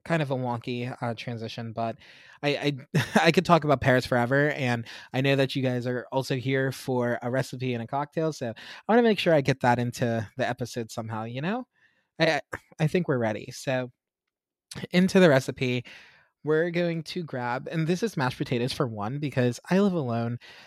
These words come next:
I try to downsize a lot of the recipes that I make. I think you might have caught on to this by now. Like, might, maybe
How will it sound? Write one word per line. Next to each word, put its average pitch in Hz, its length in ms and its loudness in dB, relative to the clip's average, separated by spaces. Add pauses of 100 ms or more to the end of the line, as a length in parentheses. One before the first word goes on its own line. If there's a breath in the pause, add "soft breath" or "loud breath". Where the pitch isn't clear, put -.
(160 loud breath)
I 180 140 8
try 214 340 4
to 202 100 10
downsize 123 560 4
a 120 60 4
lot 107 320 4
of - 120 0
the 117 80 0
recipes 120 520 -2
that 143 100 6
I 139 80 6
make. 147 400 2 (400 loud breath)
I 151 100 8
think 151 280 4 (180)
you 156 140 0
might 135 200 4
have 123 140 -2
caught 127 320 2
on 113 200 -4
to 160 100 0
this 170 320 2
by 165 260 0
now. 175 280 0
Like, 127 320 -4
might, 120 320 -6
maybe 123 640 -2